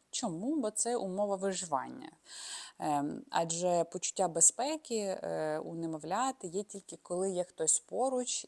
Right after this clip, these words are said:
і задовільняє всі потреби. Ем, далі в нормі дитина в процесі дорослішання засвоює, що вона важлива для своїх батьків,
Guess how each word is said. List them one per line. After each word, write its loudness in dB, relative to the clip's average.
і -8
задовільняє -2
всі 2
потреби. -4
Ем, 4
далі 6
в -2
нормі 4
дитина 0
в -6
процесі 2
дорослішання 2
засвоює, 8
що -4
вона 0
важлива 2
для 0
своїх 4
батьків, -8